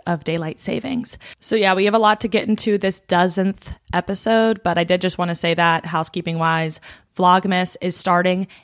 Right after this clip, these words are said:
now. This is the first place that I'm announcing Vlogmas because I do believe anyone listening or watching this is a standout candidate for that content. And it will be housed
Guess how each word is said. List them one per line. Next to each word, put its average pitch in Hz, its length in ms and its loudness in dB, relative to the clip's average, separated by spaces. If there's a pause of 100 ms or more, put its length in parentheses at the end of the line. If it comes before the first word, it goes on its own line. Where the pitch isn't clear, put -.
now. 190 400 2 (400)
This 202 320 0
is 208 120 -2
the 208 120 -2
first 196 280 -2
place 190 280 -2
that 185 120 -2
I'm 185 140 0
announcing 214 580 2
Vlogmas 214 680 0 (200)
because 262 500 0
I 240 80 4
do 220 200 0
believe 196 400 0
anyone 180 440 0
listening 170 360 -4
or 170 80 -2
watching 165 380 -2
this 165 320 -4
is 185 480 0
a 165 400 -2 (280)
standout 226 600 2
candidate 175 640 -2
for 180 320 0
that 160 300 -6
content. - 680 -8 (360)
And 175 580 -2 (240)
it 196 200 -4
will 220 180 4
be 233 140 -2
housed 208 580 2